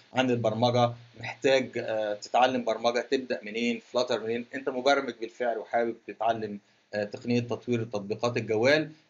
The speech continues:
آه، عندنا ستادي جام كاملة، آه، دليل كامل، تلات ساعات أهوت، وتلات ساعات تانيين كاملين، ست ساعات. ولو في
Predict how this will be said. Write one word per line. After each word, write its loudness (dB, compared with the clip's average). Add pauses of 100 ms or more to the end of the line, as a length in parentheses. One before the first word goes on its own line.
آه، 2
عندنا 0
ستادي -2
جام 0
كاملة، 0
آه، -8
دليل -2
كامل، 0
تلات 0
ساعات -4
أهوت، -2
وتلات 0
ساعات 0
تانيين -2
كاملين، -4
ست -10
ساعات. 0 (320)
ولو 4
في 0